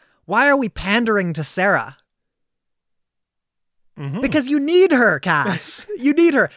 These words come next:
Speaker 1: And Tasha, very good socially, she's just kind of being very sweet and just listening, you know, taking, taking the bullshit from Sarah. Um, and she's just kinda going, "You know, Cass, calm down. Like, we gotta think logically."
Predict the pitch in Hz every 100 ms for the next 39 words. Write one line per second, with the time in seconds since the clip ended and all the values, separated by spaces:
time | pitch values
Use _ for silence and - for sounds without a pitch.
0 | - 196 - 202 240 180 151 175 156 226
1 | 233 202 170 - 160 175 156 120 180 -
2 | 190 165 170 - 143 147 - _ 160 156
3 | 143 139 135 - 131 131 127 120 120 113
4 | 120 120 127 123 135 127 131 131 135 -
5 | _ _ - 151 160 180 180 143 143 143
6 | - _ - 135 - 135 123 123 170 _
7 | _ _ _ _ - 131 131 123 117 107
8 | _ _ _ _ _ _ _ _ _ -
9 | 147 135 143 131 - 127 120 127 123 143
10 | 170 - 156 - 160 156 175 135 120 113
11 | 117 - 196 180 165 135 127 113 113